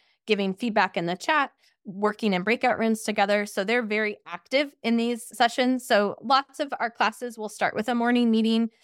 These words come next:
doing kind of different check-in questions, getting to know, um, community building type things for their class, because they really are a class that meets each week and kind of builds up those relationships. And then they go into each of the four course classes, English,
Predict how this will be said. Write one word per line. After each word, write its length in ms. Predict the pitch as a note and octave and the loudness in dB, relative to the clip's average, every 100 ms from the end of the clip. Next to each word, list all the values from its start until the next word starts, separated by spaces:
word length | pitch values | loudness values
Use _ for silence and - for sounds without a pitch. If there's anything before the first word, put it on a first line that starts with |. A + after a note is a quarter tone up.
| _ | _
doing 340 | A3 G#3 G#3+ G#3 | -2 2 2 0
kind 200 | - G3+ | -2 -4
of 120 | F#3+ | -2
different 380 | B3+ - - A3 | -4 -4 -6 -2
check-in 420 | E4 D4 C#4+ C#4 | -2 0 0 0
questions, 460 | D4 C#4+ - B3+ | 0 -2 -2 -4
getting 240 | A#3+ A3+ G3 | 0 0 0
to 80 | A#3+ | 0
know, 360 | A#3+ A#3+ A#3+ _ _ _ - | 0 0 -2 _ _ _ -2
um, 260 | G3+ F#3+ | -2 -2
community 480 | G#3+ C4+ C#4 C#4 C4+ | -4 -4 -2 -2 -2
building 380 | A#3+ B3 A3+ A#3+ | 2 2 2 -2
type 240 | A3 A3 | -2 -4
things 260 | - G#3 A3 | -4 -4 -4
for 120 | A3 | -6
their 160 | G3 F#3 | -6 -6
class, 420 | - F#3 C#4+ - | -4 -2 -4 -6
because 240 | B3+ C#4 | -6 -2
they 100 | C4+ | 0
really 280 | C4 C#4 C4+ | 0 0 4
are 260 | A#3 A3+ A3 _ _ - | 6 6 2 _ _ -6
a 80 | |
class 320 | G#3+ G#3+ G3 - | 0 0 0 0
that 200 | G#3+ - | -2 -2
meets 360 | G3 G3+ - | -4 -4 -8
each 260 | - G#3+ - | -4 -4 -4
week 300 | G3 F#3+ - | -4 -4 -2
and 180 | F#3+ F3+ | -2 0
kind 160 | F#3+ | -2
of 80 | F3+ | 0
builds 260 | F3 F3 F3+ | 0 0 2
up 220 | E3+ - | -2 -2
those 260 | F3 F#3 F#3+ | -4 -4 -4
relationships. 760 | F3 E3 - G3+ C#4+ - - - _ _ | -2 -4 -4 -6 -6 -8 -14 -20 _ _
And 160 | A3+ B3 | 2 4
then 260 | B3+ B3 A3 | 6 4 4
they 140 | A3 | 2
go 160 | A3 A3 | 4 4
into 220 | A3 - | 2 0
each 240 | G#3+ - | -8 -2
of 80 | G#3+ | 0
the 80 | G3+ | 0
four 240 | - G3 | -2 -6
course 440 | - F#3+ E3+ G3+ - | -4 -2 0 -2 -8
classes, 480 | - E3+ - B2+ - | -6 -6 -6 -14 -2
English, 600 | G#3 A#3 A3+ A3+ A3 - | 2 4 4 4 0 -12